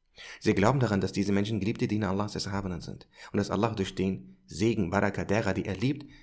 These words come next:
seinen Dienern Barmherzigkeit zufließen lässt. Es ist allein Allah, der Schaden und Nutzen erschafft. Er ist der Einzige, der das Recht darauf hat, angebetet zu werden. Es wird hier lediglich gesagt,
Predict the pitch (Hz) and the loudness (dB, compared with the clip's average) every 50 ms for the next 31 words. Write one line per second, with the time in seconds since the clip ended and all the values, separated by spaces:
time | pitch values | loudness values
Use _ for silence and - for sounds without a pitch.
0 | - - 90 90 92 87 - 98 104 101 101 104 - 76 87 98 98 98 101 - | -8 -4 -2 -2 0 0 2 2 2 2 2 2 2 0 0 2 0 0 0 0
1 | 95 90 - - 85 - - 87 80 - - 67 65 65 62 64 62 - - - | -2 -4 -4 -4 -8 -8 -6 -8 -8 -6 -8 -8 -6 -6 -6 -6 -8 -10 -12 -16
2 | - _ _ _ - - - - _ - - - - - - 101 - 113 - - | -20 _ _ _ -20 -20 -20 -20 _ -20 -20 -20 -10 -6 -4 -2 -2 -2 -2 -2
3 | - 104 107 113 113 101 87 85 73 71 64 - - - - - - 101 95 104 | 0 4 4 4 4 4 2 0 -2 -6 -8 -8 -8 -8 -6 -4 -2 -2 0 0
4 | 101 101 92 90 90 90 - - - - - - - - - - - - - _ | 0 0 0 0 -2 -4 -4 -6 -6 -6 -6 -6 -6 -8 -10 -14 -18 -20 -20 _
5 | _ - - - - - 95 95 - 95 82 120 131 123 123 107 - 87 90 78 | _ -20 -20 -12 -2 0 0 2 4 6 6 6 4 4 2 0 -2 -2 -2 -2
6 | - 85 - - 104 - - 98 98 95 104 98 - - 110 101 95 92 - 73 | -2 -4 -2 -2 -2 -2 -2 -2 -2 -2 -2 -4 -4 -4 -4 -4 -4 -4 -6 -8
7 | - - - - - - - - - - - - _ - - - - - 110 101 | -8 -10 -12 -12 -12 -12 -12 -12 -12 -14 -16 -18 _ -18 -16 -16 -8 -4 0 2
8 | 123 123 123 127 113 123 127 135 131 135 123 107 - - 92 90 - 65 62 64 | 2 4 4 6 6 6 4 4 2 0 0 -2 -2 -2 -4 -4 -6 -6 -8 -10
9 | - - | -12 -18